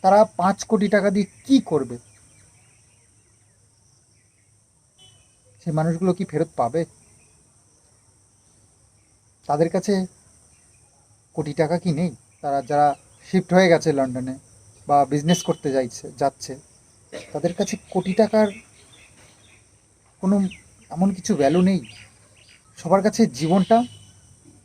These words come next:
আজকে আমরা সাধারণ, খুব সাধারণ মানুষ, কিন্তু আমাদের কাছেও,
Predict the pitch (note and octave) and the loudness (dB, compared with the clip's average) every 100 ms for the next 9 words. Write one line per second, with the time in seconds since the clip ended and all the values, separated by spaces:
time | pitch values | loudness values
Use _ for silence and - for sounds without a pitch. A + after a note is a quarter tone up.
0 | _ _ _ - - A3 G#3 - F3 G#3 | _ _ _ -12 0 2 2 2 2 2
1 | G#3 - E3 F#3 F#3+ - - E3+ E3+ F3 | 2 0 2 2 2 -4 -2 4 6 6
2 | C#3+ D#3+ D3+ D#3+ E3+ F#3+ D3 F3+ G#3+ G#3 | 2 -2 -6 -8 -2 0 2 4 4 4
3 | A3 G3 | 2 2